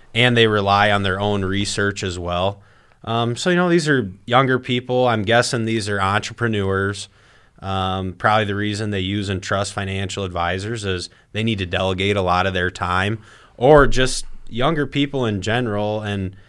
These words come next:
you know, we, we've seen it with, I guess, a lot of the research that we get. Um, younger people are more interested, it seems like, not, not just in finance, but,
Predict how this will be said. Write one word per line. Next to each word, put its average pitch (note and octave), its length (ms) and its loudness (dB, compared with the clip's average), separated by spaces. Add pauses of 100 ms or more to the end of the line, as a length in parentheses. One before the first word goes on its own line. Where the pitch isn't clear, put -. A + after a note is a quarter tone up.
(200)
you C3+ 80 -4
know, C#3 100 6
we, E3+ 140 6
we've F#3+ 280 0
seen D#3 320 0
it D3 180 0
with, A#2 500 -2 (560)
I G#2+ 100 -8
guess, A#2+ 480 -2 (1200)
a A#2+ 60 -8
lot B2 280 0
of B2 100 -2
the G#2 120 0
research A#2+ 560 -2
that B2 200 -2
we B2+ 180 -2
get. C3 380 -4 (440)
Um, F#2 600 -6 (500)
younger C#3+ 540 0
people C3 380 -2
are A2 100 4
more A2+ 280 4
interested, A2+ 800 -4
it G2+ 100 -10
seems A#2 340 -6
like, A2+ 220 -4
not, C3+ 420 -4
not D3+ 240 0
just D#3+ 200 -4
in F3 120 0
finance, C3 580 -4
but, G#2+ 540 0